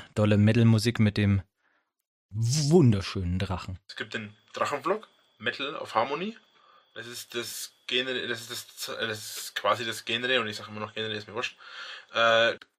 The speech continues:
Speaker 1: Rainer, kannst du vielleicht noch ein bisschen mehr nuscheln? Ja, man merkt immer, wenn er so ein bisschen angepisst ist, dann nuschelt er immer mehr. Ja, dann, wenn er keinen Bock mehr hat, dann, das driftet so richtig ab. Also das ist wirklich, wirklich schlimm. Ich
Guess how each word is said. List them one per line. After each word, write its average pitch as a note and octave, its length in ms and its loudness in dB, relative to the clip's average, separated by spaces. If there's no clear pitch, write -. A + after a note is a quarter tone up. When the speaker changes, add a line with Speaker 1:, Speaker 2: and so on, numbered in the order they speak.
Speaker 1:
Rainer, A#2 1200 4
kannst B2 180 4
du A2+ 40 0
vielleicht A#2+ 220 6
noch C3+ 220 8
ein D#3+ 100 8
bisschen G2+ 320 6
mehr F2 120 4
nuscheln? F2+ 500 -2
Ja, G#2+ 120 6
man C3+ 160 6
merkt D3 200 4
immer, E3+ 180 4
wenn - 140 -8
er C#3 80 -2
so C3 60 0
ein A#2+ 60 -2
bisschen - 240 0
angepisst E3 720 4
ist, C#3 200 0
dann A#2 200 2
nuschelt A2 560 6
er F2 100 -2
immer E2+ 200 -2
mehr. E2+ 300 -2
Ja, G2+ 140 0
dann, B2+ 160 2
wenn G#2+ 120 0
er G#2+ 60 2
keinen G2 220 -2
Bock - 180 0
mehr D3 140 4
hat, C3 180 -2
dann, A2+ 140 2
das - 180 -8
driftet - 520 0
so C3 100 2
richtig A#2 380 0
ab. - 140 -4
Also A2 160 0
das B2 160 0
ist F#2 240 -2
wirklich, E3+ 540 2
wirklich F#2+ 560 0
schlimm. E2 300 -6
Ich - 200 -8